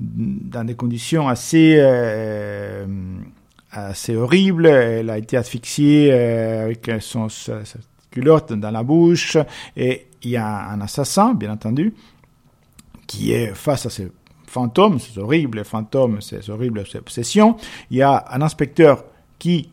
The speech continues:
vient du Nord, qui vient du Pays Basque, avec, vous savez que le Pays Basque, ce qui se passe, c'est surtout à une époque, euh, avec le théâtre, et cetera, mais il a été muté dans le Sud, et il y a différents personnages. Il y a, il y a un religieux,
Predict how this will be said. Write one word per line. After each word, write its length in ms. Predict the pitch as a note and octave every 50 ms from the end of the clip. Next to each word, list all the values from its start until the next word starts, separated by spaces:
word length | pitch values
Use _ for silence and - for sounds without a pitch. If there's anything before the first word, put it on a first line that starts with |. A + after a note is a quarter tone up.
| _ -
vient 180 | B2 C#3+ D3 C3+
du 140 | B2 C3+
Nord, 240 | D#3 A3+ D4 C4+ B2
qui 80 | A#2+ C3+
vient 140 | B2 C3 C3+
du 80 | B2+
Pays 240 | - - A#2 A#2+ B2
Basque, 440 | B2+ E3 E3+ C3+ - - - - - F2 G#2 G#2+
avec, 180 | G#2 G#2 G#2 - -
vous 60 | G#2
savez 300 | - - G#2+ A2 B2 A#2
que 160 | A#2+ - A#2
le 760 | A2+ - - _ _ _ _ _ _ _ _ _ _ - G2+ -
Pays 160 | - F2+ F2
Basque, 380 | A2 C#3+ D#3+ D#3+ D#3 - - -
ce 120 | - - -
qui 60 | -
se 80 | - -
passe, 360 | B2 A#2 A2 - - - - -
c'est 140 | - - - - - - - F#2+ A2
surtout 300 | A2+ - - - A#2 A2+
à 40 | G#2
une 60 | G#2+
époque, 480 | G#2+ G2+ - F3 F#3 F#3+ F#3 F#3 D3+ C3 - - - - - - - _ - -
euh, 280 | F#2 E2 D#2+ E2 E2 - - _ _ _ _ _ _ _ _ _ _ _ _ - - - -
avec 320 | - A#2+ A2+ G#2 F#2+ -
le 120 | F#2 F#2+ G2
théâtre, 440 | - B2 B2 C3+ C#3+ C#3 C3 A#2+ -
et 20 |
cetera, 460 | A#2 G#2 - B2 C3 E3 F#3+ F#3+ E3+
mais 280 | C#3 D3 E3+ F#3+ F3+ - -
il 160 | C#3+ C3 C#3+
a 120 | D#3 E3 D#3+
été 200 | D#3+ - D#3 D3+
muté 260 | C#3 C3 A#2 C3+ B2
dans 120 | A2 G2+
le 100 | G#2+ A#2
Sud, 380 | - - G#3+ A3+ A3+ F#3+ G#3 G3 - - - - _ - - _ -
et 380 | E3+ F3+ G3 G3+ - - - _ _ _ _ _ _ _ -
il 40 | E3+
y 40 |
a 40 | F#3
différents 360 | E3+ E3 - F#3+ F#3+ F#3+ F#3
personnages. 680 | F3+ - D#3+ - - C3+ A#2 A2 F#2+ F#2 G#2+ - - - -
Il 120 | G#2 G2
y 60 | G2
a, 240 | G2+ G#2 G#2+ G#2+ G#2
il 80 | G2+ G#2+
y 60 | G#2
a 120 | G2 F#2
un 220 | F#2+ G2+ G#2 G#2+ A2
religieux, 640 | G#2 C3 C3 C#3 C#3 C3+ D#3+ F3 F#3 A#3 B3 -